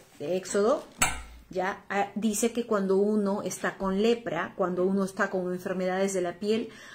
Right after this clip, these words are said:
vaya a ver al sumo sacerdote.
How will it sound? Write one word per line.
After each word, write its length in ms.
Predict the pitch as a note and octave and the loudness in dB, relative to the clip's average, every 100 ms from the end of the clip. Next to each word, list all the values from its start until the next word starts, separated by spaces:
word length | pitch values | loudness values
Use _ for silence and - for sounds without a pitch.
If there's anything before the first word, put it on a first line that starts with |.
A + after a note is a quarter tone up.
| - | -10
vaya 680 | G#3 G3+ C#4 D4 D4 D4 D4 - | 0 6 6 6 4 2 2 0
a 140 | A3+ | 2
ver 360 | G3 A3 A#3 - | 4 2 2 -2
al 200 | F#3+ F#3 | 0 0
sumo 420 | - - E4 C4+ | 2 4 6 6
sacerdote. 800 | A#3+ A3 - F3+ E3+ D#3+ - - | 6 2 2 0 -2 -4 -6 -12